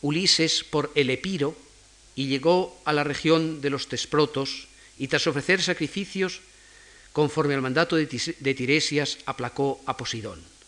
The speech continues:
Entonces la reina de los Tesprotos, Calídice,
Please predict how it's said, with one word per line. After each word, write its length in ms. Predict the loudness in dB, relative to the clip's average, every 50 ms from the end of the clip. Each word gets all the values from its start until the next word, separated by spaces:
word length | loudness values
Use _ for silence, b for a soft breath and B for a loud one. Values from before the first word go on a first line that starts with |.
| -20 -18 -10
Entonces 720 | -8 -8 -6 0 2 2 2 2 0 -2 -2 -2 -2 -4 -4
la 100 | -2 -2
reina 320 | 2 4 4 4 4 2 2
de 80 | 2
los 200 | 2 0 0 -2
Tesprotos, 640 | -2 -2 -4 -2 2 2 2 2 2 0 -2 -2 -4 -6
Calídice, 680 | -4 -2 -2 -2 -2 -4 -6 -8 -6 -6 -8 -8